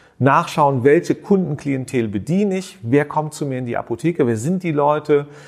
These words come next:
welche Bedeutung hat das Smartphone, wollen die bestellen? Wenn, wenn beispielsweise ich einfach nur meine Kunden frage,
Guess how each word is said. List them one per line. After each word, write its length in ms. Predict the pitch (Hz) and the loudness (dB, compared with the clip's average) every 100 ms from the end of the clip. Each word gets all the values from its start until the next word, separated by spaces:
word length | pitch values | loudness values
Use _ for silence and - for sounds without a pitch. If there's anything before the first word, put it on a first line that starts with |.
| - _ | -20 _
welche 220 | 131 123 | -2 0
Bedeutung 420 | 110 113 113 104 | -2 -2 -2 -8
hat 240 | - 185 165 | -6 -4 -4
das 180 | 151 | -6
Smartphone, 720 | - 143 139 139 143 127 110 | -6 -4 -4 -6 -4 -2 -2
wollen 340 | 123 143 170 170 | 0 2 2 -2
die 80 | 160 | -4
bestellen? 680 | 151 - 135 139 143 143 143 - - - - | -8 0 2 2 0 -6 -14 -20 -20 -6 2
Wenn, 340 | 147 156 151 | 2 2 -2
wenn 380 | 156 160 139 - | -4 -4 -8 0
beispielsweise 680 | 143 156 156 - 139 135 139 | 0 2 -2 -2 -2 -2 -4
ich 140 | - | -6
einfach 300 | 165 208 185 | -6 -4 -6
nur 80 | 180 | -6
meine 180 | 156 151 | -6 -6
Kunden 380 | - 180 165 147 | -4 -4 -4 -12
frage, 600 | - 120 139 156 165 | -6 0 0 2 -2